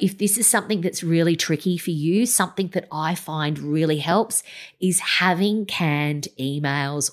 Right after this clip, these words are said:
or text messages, um, pre-written and stored either in your inbox or on your phone somewhere so that it is a simple cut and paste and, and just, you know, sending it and then forgetting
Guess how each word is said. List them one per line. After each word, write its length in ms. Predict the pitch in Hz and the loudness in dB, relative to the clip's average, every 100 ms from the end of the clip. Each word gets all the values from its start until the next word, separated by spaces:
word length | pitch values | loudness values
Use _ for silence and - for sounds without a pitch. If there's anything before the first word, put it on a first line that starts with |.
| 139 | -2
or 120 | 131 | -4
text 440 | - 123 - - | -4 -8 -8 -6
messages, 720 | 139 135 139 135 131 127 - - - - _ | -6 -6 -4 -4 -2 0 0 0 -14 -20 _
um, 300 | 143 131 131 | 0 0 -2
pre-written 720 | - - 165 147 190 208 359 392 | -6 0 2 4 0 -2 -8 -4
and 160 | 160 139 | -2 -2
stored 540 | - 175 185 240 247 | 0 2 4 4 4
either 260 | 156 147 139 | 0 -2 -2
in 120 | 135 | -4
your 120 | 131 | -2
inbox 460 | 180 202 202 - - | 0 2 2 0 -6
or 100 | 147 | -6
on 120 | 143 | -6
your 80 | 139 | -6
phone 320 | 165 165 185 | -4 -4 -2
somewhere 600 | 196 190 175 175 175 170 - - | 0 0 0 0 0 -2 -6 -16
so 320 | - - 202 196 | -4 4 6 6
that 200 | 196 196 | 6 2
it 280 | 190 185 | 0 0
is 260 | 220 226 214 | 2 2 0
a 100 | 214 | 0
simple 480 | - 202 175 170 160 | 0 0 -2 0 -2
cut 400 | - - 139 - | -2 -2 -2 -2
and 160 | 131 127 | -8 -8
paste 560 | - 113 196 302 - | -6 -2 -2 0 0
and, 380 | 175 151 147 131 - | 2 2 2 -2 -4
and 240 | 131 131 135 | -4 -4 -4
just, 300 | 127 151 - _ 156 | 2 2 2 _ -4
you 100 | 147 | -2
know, 140 | 127 123 - - | 0 -2 -6 -2
sending 520 | - 202 196 202 185 | 2 4 4 2 2
it 200 | 185 - 156 | 0 -2 -2
and 200 | 147 143 | -2 2
then 380 | 139 131 131 - _ | 2 2 -4 -10 _
forgetting 640 | - - 139 117 117 113 | -20 -6 -2 -2 -2 -6